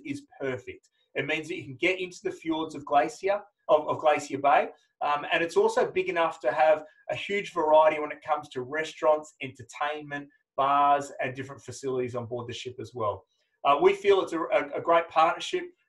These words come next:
um, between Travel Marvel and Holland America, um, and they're certainly a very, very important partner of Travel Marvel. Every guest with Travel Marvel gets an outside cabin. You can upgrade to the balconies if you'd like.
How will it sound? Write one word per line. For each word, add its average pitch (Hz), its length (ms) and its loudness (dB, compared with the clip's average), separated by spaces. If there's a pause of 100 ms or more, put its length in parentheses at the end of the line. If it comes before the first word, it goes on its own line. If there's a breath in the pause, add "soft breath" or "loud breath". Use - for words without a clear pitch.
(120)
um, 139 320 0
between 143 300 -10
Travel 151 320 2
Marvel 143 320 0
and 135 100 -8
Holland 139 300 -4
America, 151 520 -4 (300 loud breath)
um, 135 240 2
and 147 100 -8
they're 147 60 -6
certainly 143 540 -2
a 131 100 -4
very, 160 360 0
very 147 200 0
important 143 480 -8
partner 123 420 -2 (300 soft breath)
of 127 300 0 (180)
Travel 123 340 -2
Marvel. 110 400 -6 (440 soft breath)
Every 196 220 2
guest 202 280 0
with 185 100 -2
Travel 185 300 2
Marvel 180 300 0
gets 175 220 -4
an 160 180 -16
outside 165 480 0
cabin. 196 340 0 (240)
You 143 140 -14
can - 360 -2
upgrade 151 460 2
to 135 80 -16
the 131 100 -6
balconies 127 600 -2 (240)
if 127 180 -16
you'd 120 120 -8
like. 110 260 -2